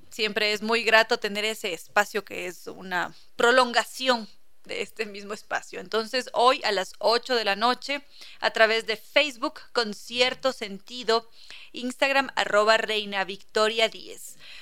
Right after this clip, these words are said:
Muchísimas gracias por seguir esas redes sociales, por interactuar. Siempre allí vamos comentando, compartiendo diferentes cositas.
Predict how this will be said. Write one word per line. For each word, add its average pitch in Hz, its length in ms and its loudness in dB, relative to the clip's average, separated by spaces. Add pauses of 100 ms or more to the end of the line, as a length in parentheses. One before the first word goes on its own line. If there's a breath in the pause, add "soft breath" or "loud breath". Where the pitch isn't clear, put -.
(100)
Muchísimas 214 600 0
gracias 214 360 2
por 220 200 -2
seguir 220 320 -6
esas 226 240 -2
redes 214 320 -2
sociales, 226 560 0
por 196 180 -4
interactuar. 190 760 2
Siempre 190 280 -14
allí 175 160 -14
vamos 175 260 -8
comentando, 208 640 -8
compartiendo 202 520 -10
diferentes 202 500 -10
cositas. 269 680 -2